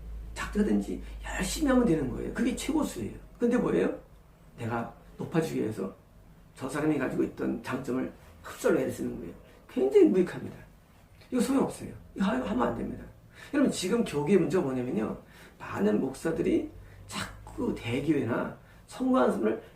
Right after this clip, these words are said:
자꾸 모방하고 흉내내는 거예요. 왜 흉내내느냐? 나도 그렇게 되고 싶어서. 여러분, 대교회 되면 뭐합니까? 교회 커지면 뭐합니까?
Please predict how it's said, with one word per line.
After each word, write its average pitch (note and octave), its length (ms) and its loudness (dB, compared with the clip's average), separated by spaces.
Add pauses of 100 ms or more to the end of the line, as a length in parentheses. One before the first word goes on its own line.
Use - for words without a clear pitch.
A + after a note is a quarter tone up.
(100)
자꾸 - 320 -6
모방하고 F3+ 440 2
흉내내는 G3 640 2
거예요. - 280 -6 (2000)
왜 G#3+ 300 8
흉내내느냐? G3+ 580 6 (420)
나도 - 240 4
그렇게 C4 260 2
되고 F#3 200 8
싶어서. A#2+ 380 -6 (840)
여러분, C4+ 340 4 (320)
대교회 G3 440 4
되면 G#3+ 260 4
뭐합니까? F3+ 560 -4 (2500)
교회 A#3 140 4
커지면 C4 380 0
뭐합니까? F#3+ 400 0